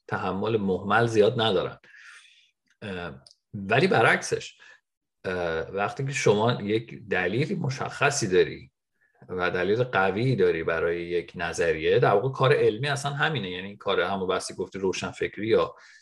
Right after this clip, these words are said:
اه، اه، نگاه،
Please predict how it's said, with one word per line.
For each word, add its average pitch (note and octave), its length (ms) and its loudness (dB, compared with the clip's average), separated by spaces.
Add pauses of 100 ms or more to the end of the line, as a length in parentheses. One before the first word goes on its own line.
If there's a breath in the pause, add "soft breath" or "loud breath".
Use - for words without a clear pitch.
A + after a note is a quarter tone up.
(280 loud breath)
اه، E2+ 440 -4 (1600)
اه، - 140 -4
نگاه، A2 520 2